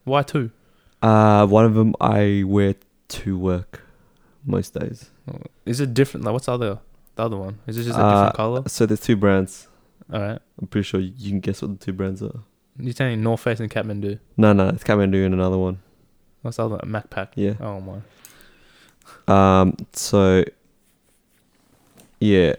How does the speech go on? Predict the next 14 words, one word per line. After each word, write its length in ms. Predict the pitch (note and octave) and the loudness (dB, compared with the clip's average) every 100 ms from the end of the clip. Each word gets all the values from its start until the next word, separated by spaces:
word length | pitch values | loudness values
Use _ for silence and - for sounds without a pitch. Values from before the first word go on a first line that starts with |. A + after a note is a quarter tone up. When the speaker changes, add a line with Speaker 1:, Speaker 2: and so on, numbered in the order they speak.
| - | 2
Speaker 2:
I 100 | C3 | 4
don't 120 | G3+ | 4
really 140 | F3+ | 4
like 260 | A2+ G#2 - | 4 4 4
wearing 180 | G#2+ G2 | 2 2
the 60 | |
Kathmandu 360 | F#2+ F#2 F#2 F#2 | 0 0 2 2
one, 280 | F#2 F2+ F2 - _ _ _ _ _ - - | 2 -2 -6 -14 _ _ _ _ _ -20 -10
like, 140 | E3 - | -10 -6
out 300 | - - - _ _ _ _ - | -4 -2 -4 _ _ _ _ -8
Speaker 1:
Yeah. 260 | A2+ G2+ G2+ - | -6 -6 -10 -14
Speaker 2:
in 80 | |
public. 340 | - - A2+ - _ _ | -12 -12 -12 -16 _ _
Speaker 1:
Okay. 300 | A2+ G#2+ G2+ | -10 -8 -10